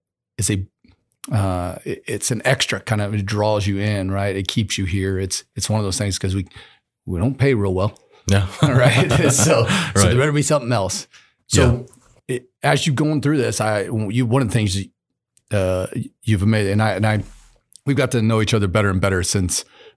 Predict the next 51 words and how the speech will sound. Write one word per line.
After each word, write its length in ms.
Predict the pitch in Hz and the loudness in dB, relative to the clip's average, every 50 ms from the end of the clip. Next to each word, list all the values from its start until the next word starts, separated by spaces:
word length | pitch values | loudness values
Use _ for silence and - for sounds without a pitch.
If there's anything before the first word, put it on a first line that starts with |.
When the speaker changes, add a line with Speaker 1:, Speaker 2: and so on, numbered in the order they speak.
| _ _ | _ _
Speaker 1:
uh, 400 | 92 87 87 87 87 87 87 90 | -2 0 0 0 0 0 0 0
you, 140 | 90 87 87 | -2 -2 -4
you 220 | 87 92 95 92 | -4 -2 -2 -2
know, 200 | 92 90 90 90 95 95 - | -2 -4 -4 -6 -6 -8 -6
you're 120 | - 95 | -6 -6
one 180 | - 104 101 98 | -4 -2 -2 -2
of 40 | 98 | -2
the 80 | 92 90 | -2 0
hires 340 | - 101 98 98 95 95 - | 0 0 2 2 0 0 -2
that 100 | 95 92 | -2 0
I 60 | 90 | 0
had, 280 | 95 92 92 107 101 | 0 0 0 0 0
and, 140 | 92 87 90 | 0 0 2
and 200 | 101 - 98 127 | 2 4 4 4
I'm 160 | 92 92 95 | 4 4 2
Speaker 2:
<laughs> 0 | |
Speaker 1:
super 300 | - - 135 117 98 98 92 | 2 2 2 2 2 0 -2
proud 260 | - 98 95 92 92 | 0 0 0 0 0
of 80 | 92 92 | 0 0
that. 300 | 92 92 98 92 - - | 0 0 -2 -2 -4 -2
And, 280 | 104 98 90 90 95 - - - - - - - _ _ - | -2 -2 0 -2 -4 -6 -10 -18 -20 -20 -20 -20 _ _ -2
um, 440 | 98 95 90 90 87 87 92 90 - _ _ _ _ _ _ _ _ _ _ _ _ _ _ | 0 0 2 2 0 -2 -4 -6 -10 _ _ _ _ _ _ _ _ _ _ _ _ _ _
but 60 | - 107 | -2 0
we 80 | 104 110 | 2 2
got 120 | 120 110 | 2 2
to 80 | - 117 | 4 2
know 140 | 110 113 110 | 2 2 2
each 120 | 107 - | 2 2
other 100 | 107 101 | 2 0
better, 240 | 90 90 104 104 98 | 2 2 2 2 2
better 240 | 87 101 98 104 113 | 2 2 2 2 2
and 100 | 110 95 | 2 0
become 260 | 98 - 107 101 95 | 0 0 0 0 0
friends 400 | - - 104 104 104 110 101 92 | 0 0 0 2 2 2 0 0
and 100 | 95 95 | 0 -2
stuff. 240 | - - 107 101 - | 0 0 0 -2 0
But 100 | 101 95 | -2 -2
one 140 | 101 131 - | 0 0 0
of 60 | 190 | 0
the 60 | 127 | 0
things 200 | 101 101 98 92 | 0 0 0 0
I've 120 | 95 90 92 | 0 0 0
noticed 280 | 95 107 139 151 - | 0 -2 -2 -4 -6
about 200 | - - 98 98 | -6 -6 -6 -4
you 180 | 98 98 98 95 | -2 -2 -2 -2
is 160 | 92 92 90 | -2 0 0
you 80 | 101 110 | 0 0
dig 280 | 110 131 143 139 127 131 | 0 -2 -2 0 2 2
into 180 | 127 127 110 101 | 2 2 0 0
these 180 | 98 95 90 - | 0 -2 -2 -2
benefits 640 | - 101 87 85 - - - - - - - - | -4 -4 -4 -4 -6 -8 -10 -8 -8 -8 -8 -8